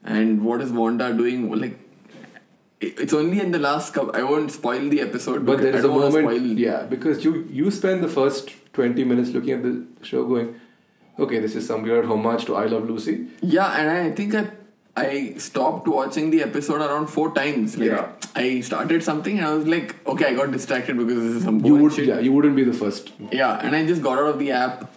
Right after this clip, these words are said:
Speaker 1: And then again, maybe I was on the shitter or whatever. And I'm like, "Okay, <laughs> let's, let's give it another shot."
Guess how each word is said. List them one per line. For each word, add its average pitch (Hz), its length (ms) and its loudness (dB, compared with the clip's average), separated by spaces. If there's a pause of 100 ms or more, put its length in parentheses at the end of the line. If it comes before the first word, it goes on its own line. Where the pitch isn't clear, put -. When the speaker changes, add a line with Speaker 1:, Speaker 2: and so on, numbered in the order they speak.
Speaker 1:
And 117 120 0
then 131 400 -4
again, 135 520 -2
maybe 117 220 -2
I 127 60 -2
was 127 80 -4
on 120 140 0
the 110 80 2
shitter 110 380 0
or 120 100 0
whatever. 117 200 0
And 120 100 0
I'm 123 100 0
like, 117 140 -4
"Okay, - 40 -2
<laughs> - 440 6
let's, - 180 4
let's 277 240 4
give 160 220 6
it - 20 2
another 131 320 0
shot." 139 340 0